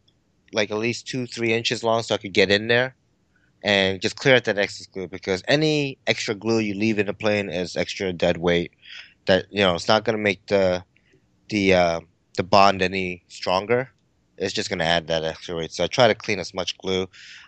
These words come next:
Um, when I do my, um, what is the, I guess when you do your fold over wing and the, and you have your airfoil and basically those two parts that kinda fold down from the middle,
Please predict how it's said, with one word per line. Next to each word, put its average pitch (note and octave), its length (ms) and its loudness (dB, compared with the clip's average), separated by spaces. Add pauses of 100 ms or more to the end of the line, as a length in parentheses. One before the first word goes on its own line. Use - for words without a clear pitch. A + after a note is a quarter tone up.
(160)
Um, F#2+ 320 6
when A2 120 4
I B2 80 6
do C#3 220 0
my, B2+ 480 4 (1200)
um, G2+ 540 2
what A2+ 160 -2
is A#2 260 -8
the, G#2+ 420 2 (220)
I G#2 180 4
guess A#2+ 160 2
when B2 120 0
you A#2 80 -2
do A#2+ 100 0
your A2 160 6
fold A#2+ 260 6
over A#2+ 220 6
wing B2 340 4
and G#2+ 140 0
the, F#2+ 140 2 (340)
and G#2 100 -6
you G#2 80 -2
have G#2+ 240 4
your G2+ 140 -2
airfoil A2 500 2
and F2+ 400 -12
basically F#2 280 -6
those F#2 120 -6
two - 160 -10
parts - 340 -2
that F#2 140 0
kinda F2+ 360 0 (100)
fold F#2 260 -4
down G2+ 260 4
from F#2+ 160 -12
the F#2 60 -4
middle, B2 380 0